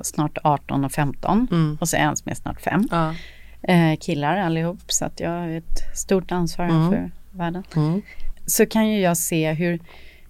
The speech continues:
Speaker 1: Är det ganska intressant att se hur skolan och dagis behandlade mig och barnens pappa då och hur de gör idag.
Speaker 2: Intressant. Berätta några snabba.
Speaker 1: För att då gick all kommunikation till mig.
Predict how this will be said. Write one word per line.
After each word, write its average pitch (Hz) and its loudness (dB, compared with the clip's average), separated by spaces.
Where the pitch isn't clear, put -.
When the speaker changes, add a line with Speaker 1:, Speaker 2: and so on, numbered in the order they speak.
Speaker 1:
Är 202 6
det 214 8
ganska 202 2
intressant 180 -2
att 165 -4
se 160 0
hur 156 0
skolan 165 2
och 196 -2
dagis 233 0
behandlade 156 2
mig 156 4
och 147 -4
barnens 156 4
pappa - -4
då 202 4
och - -2
hur 214 4
de 185 2
gör 147 2
idag. 151 0
Speaker 2:
Intressant. 170 0
Berätta 170 2
några 147 0
snabba. 156 -2
Speaker 1:
För 226 6
att 220 2
då 247 2
gick 220 2
all 190 4
kommunikation 135 -6
till - -6
mig. - -4